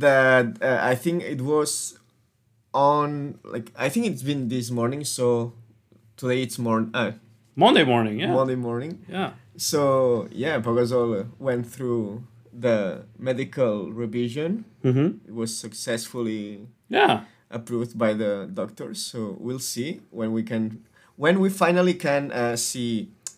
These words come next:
Speaker 1: Pau Gasol on the court.
Speaker 2: Let's see, and let's see how he, how he can play. Do you think that, um, he's gonna get very angry at Pierre Oriola for running, uh,
Speaker 1: <laughs>
Speaker 2: too much on, on,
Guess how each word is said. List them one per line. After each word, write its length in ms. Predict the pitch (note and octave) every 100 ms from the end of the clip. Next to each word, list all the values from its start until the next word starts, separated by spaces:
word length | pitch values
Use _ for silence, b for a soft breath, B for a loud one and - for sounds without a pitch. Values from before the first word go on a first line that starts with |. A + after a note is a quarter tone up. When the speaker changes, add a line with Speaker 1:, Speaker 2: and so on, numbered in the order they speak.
| -
Speaker 1:
Pau 160 | B2
Gasol 240 | A#2+ A#2+ A2
on 100 | G#2+
the 80 | A2
court. 420 | - G2 - _ _ b b b
Speaker 2:
Let's 200 | C#3+ C#3
see, 160 | C#3+
and 140 | A#2 A#2
let's 160 | C3
see 80 | -
how 260 | - C3 B2+ -
he, 440 | B2 A2+ A2+ A2+ A2+ -
how 100 | A#2 A#2+
he 80 |
can 180 | A#2 A#2
play. 340 | A2+ A#2 A#2 -
Do 80 | B2+
you 80 | C3+
think 320 | C#3 C#3+ C#3
that, 340 | C3 B2 - -
um, 640 | B2+ B2 B2 A#2+ A#2 A#2 b b b
he's 200 | C#3 A#2
gonna 180 | C3 B2+
get 140 | A#2+
very 260 | A#2+ C3+ C3
angry 400 | C3 C3+ C3 B2+
at 280 | A#2+ A2+ - -
Pierre 220 | C3+ C3+
Oriola 600 | C3 B2 B2 C3 C3 C3+
for 240 | - B2 A#2
running, 580 | A#2+ B2+ B2+ B2+ B2 -
uh, 420 | A#2 A2+ A2+ A2+ A2
Speaker 1:
<laughs> 100 | -
Speaker 2:
too 140 | - C#3
much 320 | C3 C#3+ C#3
on, 280 | A#2+ A#2 A#2
on, 520 | A#2 A#2 A2+ A2 A2+